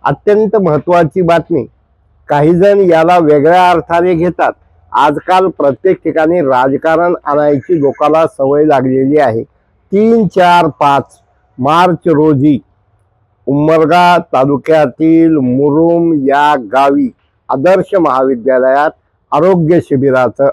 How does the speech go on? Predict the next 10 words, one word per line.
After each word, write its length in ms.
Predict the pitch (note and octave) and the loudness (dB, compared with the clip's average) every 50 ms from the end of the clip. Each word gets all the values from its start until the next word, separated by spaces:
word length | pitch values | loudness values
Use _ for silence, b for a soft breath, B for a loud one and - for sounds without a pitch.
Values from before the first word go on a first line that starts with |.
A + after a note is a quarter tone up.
| - - | -4 -4
आयोजन 480 | B2+ C3 C3 B2+ C3 B2+ C3+ C3 B2 | -4 -2 -2 -2 -2 -2 -2 -2 -2
केलेलं 500 | A2 - _ C3+ C3 B2 B2+ C3 B2+ C3+ | -4 -6 _ -4 -2 -2 0 0 0 2
आहे. 320 | C3+ C#3 B2 C3 D#3 E3 - - _ _ _ _ _ _ _ - | 2 2 0 0 0 0 -2 -4 _ _ _ _ _ _ _ 0
संयोजक 560 | F#3 G#3 A3 A3+ A3 G#3 F#3 F#3+ E3+ - C#3+ | 2 2 4 4 4 2 2 2 0 0 -2
आहेत 240 | C3 B2 C3+ D3 F3 - _ _ _ _ _ _ _ - | -2 -2 -2 -2 -4 -4 _ _ _ _ _ _ _ -2
शरण 380 | F#3+ G3 G3 G#3 G#3+ A3 G#3+ G#3 | -2 0 2 2 2 2 0 0
बसवराज 760 | E3 C3+ C#3 C3 - _ C#3 C#3 C3+ C#3+ C#3+ C#3+ C3+ B2+ C#3+ C3 - | 0 0 -2 -2 -4 _ -4 -2 0 0 0 0 0 0 -2 -2 -2
पाटील, 600 | - C3 B2 G#2 - C3 C3 B2+ C3 A#2+ B2+ B2 | -2 -4 -4 -4 -4 -4 -4 -4 -4 -4 -4 -4
युवा 400 | C3+ C#3 C#3 C#3+ C#3+ C#3 C#3 C#3 C3+ | -2 -2 0 0 2 2 2 0 0
नेते. 420 | C3+ C3+ C#3+ C#3 - - B2 G#2+ | 0 -2 -2 -2 -4 -4 -6 -8